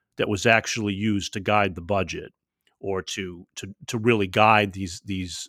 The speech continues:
these spending bills. The, the traditional notion of a budget resolution that would actually guide Congress on spending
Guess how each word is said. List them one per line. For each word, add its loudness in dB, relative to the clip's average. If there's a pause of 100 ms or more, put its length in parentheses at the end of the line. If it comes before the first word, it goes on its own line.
(140)
these -6
spending 2
bills. -14 (460)
The, -6
the -2
traditional 4
notion 2
of -4
a -4
budget 2
resolution -2
that -8
would -10
actually -8 (680)
guide 6
Congress 0
on -4
spending -2